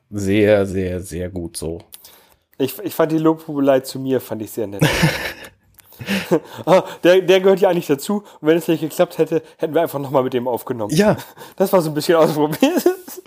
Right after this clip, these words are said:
Speaker 1: Ja, oder? Also ich meine, der hätte
Speaker 2: Ja.
Speaker 1: das so
Speaker 2: Ist ja okay.
Speaker 1: Ja.
Speaker 2: <laughs> Fand ich, ich fand's ja lustig.
Speaker 1: Ja,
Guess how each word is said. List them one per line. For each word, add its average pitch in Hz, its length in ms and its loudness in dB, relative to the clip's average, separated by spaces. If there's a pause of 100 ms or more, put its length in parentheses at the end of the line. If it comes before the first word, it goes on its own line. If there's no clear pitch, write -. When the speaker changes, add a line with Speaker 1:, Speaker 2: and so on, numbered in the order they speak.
(220)
Speaker 1:
Ja, 143 160 2
oder? - 400 2 (140)
Also 123 220 0
ich 123 140 -2
meine, 131 260 4
der 113 100 -2
hätte 113 220 -2
Speaker 2:
Ja. 208 220 2
Speaker 1:
das 151 120 -12 (1600)
so 311 60 -10
Speaker 2:
Ist 240 220 -4
ja 147 80 6
okay. 208 380 2 (300)
Speaker 1:
Ja. - 400 0 (400)
Speaker 2:
<laughs> 233 100 -6 (220)
Fand 247 180 0
ich, 330 80 -4 (160)
ich - 80 -20
fand's 247 200 2
ja 196 60 4
lustig. 180 440 -10 (1500)
Speaker 1:
Ja, 113 180 0